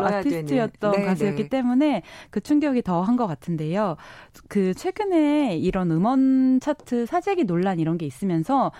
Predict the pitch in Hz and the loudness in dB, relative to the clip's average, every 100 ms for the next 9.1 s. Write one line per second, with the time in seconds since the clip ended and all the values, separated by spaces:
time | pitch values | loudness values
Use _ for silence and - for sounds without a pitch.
0 | - - - 190 269 269 247 240 349 370 | -20 -12 -2 0 2 0 0 -2 -4 -6
1 | 427 392 190 170 175 185 269 302 269 160 | -8 -4 -2 -2 -2 -2 -2 -2 -2 0
2 | 170 165 160 175 180 165 190 156 143 190 | 0 0 0 0 0 -2 -4 -6 -8 -4
3 | 196 180 170 196 226 190 208 214 190 156 | -4 -2 0 0 0 0 -2 0 -2 -2
4 | 165 165 170 160 175 156 156 175 247 202 | -2 -2 -4 -4 -4 -2 -2 0 0 -2
5 | 147 - - - - 220 226 233 170 208 | -4 -12 -20 -20 -4 0 2 2 4 4
6 | 277 285 277 165 151 165 202 190 190 180 | 4 4 2 2 0 0 0 0 0 -2
7 | - 160 - 233 302 - 151 165 196 202 | -4 -6 -2 -2 -2 -4 0 0 0 -2
8 | 180 180 - 156 180 180 180 165 147 175 | -2 -6 -6 -6 -4 -2 -2 0 0 0